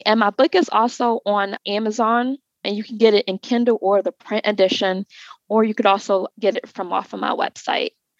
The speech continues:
And if you guys wanna reach me, my email address is starburstcounselingwellness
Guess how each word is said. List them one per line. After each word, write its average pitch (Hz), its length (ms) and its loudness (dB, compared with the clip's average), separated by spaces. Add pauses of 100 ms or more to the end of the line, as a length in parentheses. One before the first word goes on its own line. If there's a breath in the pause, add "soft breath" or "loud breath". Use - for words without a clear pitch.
(340 soft breath)
And 226 140 6
if 226 180 2
you 240 60 -4
guys 220 360 2
wanna 214 260 0
reach 220 280 -6
me, 226 400 -4
my 190 180 -6
email 214 260 2
address 214 380 0
is 196 200 -2
starburstcounselingwellness 208 2000 -2